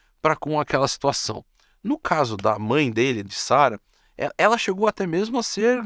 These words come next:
chamada pelo rei, mas nada aconteceu. Pelo contrário, Deus também interviu naquela situação. Então, não deixe de observar.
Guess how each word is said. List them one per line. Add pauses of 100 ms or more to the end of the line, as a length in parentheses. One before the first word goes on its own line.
(140)
chamada
pelo
rei, (480)
mas
nada
aconteceu.
Pelo
contrário,
Deus
também
interviu
naquela
situação. (600)
Então, (380)
não
deixe
de
observar.